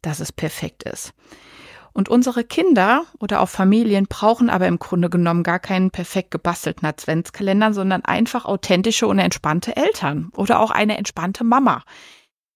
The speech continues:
Ich kann mich noch dran erinnern, bei uns gab es früher diese einfachen, normalen Schokokalender. Und das war schon ein Highlight, weil ich durfte nämlich in der Adventszeit dann mal vor dem Nachmittag Schokolade essen.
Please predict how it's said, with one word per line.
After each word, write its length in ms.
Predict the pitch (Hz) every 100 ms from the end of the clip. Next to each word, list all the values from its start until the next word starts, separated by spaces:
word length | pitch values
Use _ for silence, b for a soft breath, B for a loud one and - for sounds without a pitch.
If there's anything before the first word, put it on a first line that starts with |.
| _ _ _ _ _ -
Ich 140 | 233
kann 200 | - 349
mich 140 | 359 -
noch 140 | 269
dran 220 | - 240
erinnern, 480 | 226 208 240 262 277 _
bei 200 | 202 202
uns 320 | - 254 -
gab 240 | 190 196 226
es 120 | -
früher 380 | - 196 185 160
diese 480 | - 175 180 - 202
einfachen, 720 | 254 320 269 262 247 240 254
normalen 600 | 185 185 185 196 196 202 _
Schokokalender. 1600 | - - 208 208 196 160 - _ _ - - 160 156 151 151 - b b -
Und 80 | 196
das 160 | 202
war 100 | 233
schon 220 | 254 214 190
ein 160 | -
Highlight, 480 | 240 220 170 226 -
weil 240 | 202 208
ich 100 | 196
durfte 300 | - 220 -
nämlich 240 | 196 190 190
in 80 | 185
der 100 | 170
Adventszeit 720 | 170 190 226 - - 190 -
dann 160 | 185
mal 300 | 185 180 185 -
vor 400 | - - 226 226
dem 180 | 170 139
Nachmittag 540 | 139 135 147 - 139
Schokolade 640 | - - 160 131 - 156 -
essen. 360 | 156 202 254